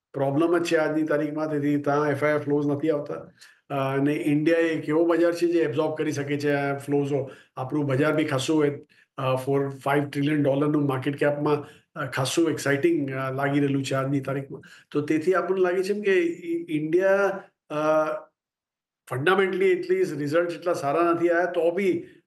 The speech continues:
અ, because of the flows એક, અ, થમી રહેલું છે એક જગા પર. એટલે એટલું સારી આપણે, અ, રન અપ બી નથી જોયો ને આ જ આપણે કરેક્શન જોયેલો છે માર્કેટમાં. તેથી આપણને લાગે છે એમ કે એક, અ,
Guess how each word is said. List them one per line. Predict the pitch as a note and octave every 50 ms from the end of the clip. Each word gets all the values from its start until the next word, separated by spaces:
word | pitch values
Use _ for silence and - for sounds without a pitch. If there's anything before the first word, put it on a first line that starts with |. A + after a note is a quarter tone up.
| _ -
અ, | C#3+
because | C#3+ C3+ D3 C#3 D#3+ F3+ F#3+
of | F#3+
the | G3+ F#3+ - E3+
flows | F3+ F#3 G#3 G#3+ G#3+ G#3+ - _ _ _ _ _ _ _ -
એક, | F3+ E3+ F#3 G3+ G3 F#3 - - _ - -
અ, | D#3+ D#3 D#3 D#3 - - -
થમી | - D3 E3 G3+ A3
રહેલું | G3+ G3 F#3 F3+ F3+
છે | F3+ F#3
એક | F3 E3+ E3+
જગા | D#3+ D#3+ D3 D3 D3
પર. | D3 - - - - D#3+
એટલે | D3+ D3 - E3+
એટલું | D#3+ C#3+ D3+ E3+ F3 D#3+
સારી | - C#3+ C#3+ D#3 E3+ E3+ E3+ - - - - _ _ -
આપણે, | F3 D#3 C#3+ D#3 D#3 D#3 D3+ D3
અ, | C#3+ C3+ C3 C3 C3 C3 C3 - - _ _ _ _ _ -
રન | C3+ C#3 E3
અપ | F3 E3+ F3
બી | F#3
નથી | F3 E3+ E3+
જોયો | E3+ F3+ F3 F3 F#3 F#3
ને | F3
આ | E3 E3 E3+
જ | E3+ E3+
આપણે | E3 E3+ E3+ F3+ F3
કરેક્શન | - - - D#3 D#3+ D3+ - F3 E3+
જોયેલો | E3 D#3+ D3 D3 D3+ C#3+
છે | B2+ D3
માર્કેટમાં. | C#3 C#3 C3+ C3 C3+ C#3 C#3 D3 - - E3+ - - - - - _ -
તેથી | E3 D#3 D#3 F#3+
આપણને | F3 F3+ F#3+ G3 F#3+
લાગે | F3 F3 F3 F#3+ F3+
છે | G3+ G3
એમ | G3
કે | G3 G#3
એક, | G3 G3 F#3 F#3+ F#3+ F3+ E3+
અ, | D#3+ D3+ B2 - - -